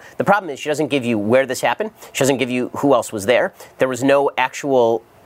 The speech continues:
attempt to apparently tell anybody else at the time. So usually in a case like this, what you look to is,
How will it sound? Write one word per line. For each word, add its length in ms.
attempt 460
to 340
apparently 360
tell 200
anybody 360
else 240
at 100
the 60
time. 280
So 100
usually 520
in 80
a 60
case 260
like 140
this, 180
what 100
you 60
look 220
to 240
is, 260